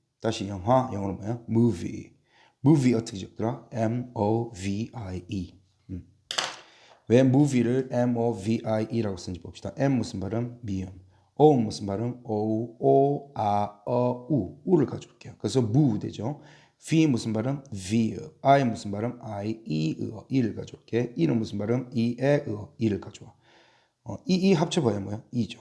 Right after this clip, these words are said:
그래서 합치면 뭐야? movie 되죠. movie. 음, 얘는 V니까. movie. 어, movie 어떻게 적어요? M O V I E. 음.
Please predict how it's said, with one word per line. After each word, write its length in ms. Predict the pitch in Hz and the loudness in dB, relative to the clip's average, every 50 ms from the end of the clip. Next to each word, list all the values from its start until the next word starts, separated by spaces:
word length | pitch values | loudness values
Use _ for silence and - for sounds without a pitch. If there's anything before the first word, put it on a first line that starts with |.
| - - _ | -20 -8 _
그래서 280 | - 123 117 - 156 160 | 0 0 2 4 4 4
합치면 360 | 151 147 143 - 131 117 - | 4 2 -2 -2 -2 -4 -4
뭐야? 140 | 113 107 98 101 | -6 -10 -6 -2
movie 720 | 113 120 131 156 156 143 127 107 95 113 107 98 - - - | 2 6 8 8 8 8 6 2 0 0 -2 -2 -4 -10 -14
되죠. 260 | - - - - 101 | -18 -18 -14 -12 -10
movie. 680 | 98 95 98 101 98 92 - - 90 90 90 87 - _ _ _ _ _ _ - | -8 -6 -4 -4 -4 -6 -8 -10 -10 -10 -10 -12 -14 _ _ _ _ _ _ -14
음, 220 | 98 95 90 92 - _ _ _ - | -14 -12 -12 -14 -16 _ _ _ -12
얘는 220 | 101 98 101 95 | -10 -8 -6 -6
V니까. 480 | 85 104 98 92 - - - 113 123 - - - - - _ - | -4 -2 -4 -4 -4 -6 -6 -6 -6 -6 -8 -14 -20 -18 _ 2
movie. 680 | 135 139 165 180 175 151 110 107 113 - - - - _ _ - | 6 8 8 8 8 6 4 0 -4 -4 -6 -10 -16 _ _ -20
어, 160 | - - - _ _ _ _ _ _ _ - | -20 -20 -20 _ _ _ _ _ _ _ 2
movie 320 | 131 135 151 135 131 131 131 | 4 4 4 4 4 2 0
어떻게 180 | 131 - 127 107 | 0 -2 -2 -2
적어요? 460 | 107 107 110 120 131 123 - - - - | 0 2 2 2 2 0 -4 -8 -2 0
M 200 | 123 127 123 123 | 2 4 6 6
O 420 | 123 123 127 131 127 - - - | 6 6 6 4 0 -6 -10 -12
V 280 | 107 95 113 120 120 117 | -6 -2 2 2 2 2
I 300 | 113 107 104 107 104 - | 0 -2 -2 -4 -4 -6
E. 260 | - 107 92 90 - _ _ _ _ _ _ _ _ _ _ _ _ _ _ _ _ _ _ _ _ _ _ _ _ _ _ _ _ _ _ _ _ _ _ _ _ - | -6 -8 -8 -10 -12 _ _ _ _ _ _ _ _ _ _ _ _ _ _ _ _ _ _ _ _ _ _ _ _ _ _ _ _ _ _ _ _ _ _ _ _ -10
음. 140 | 98 90 | -10 -10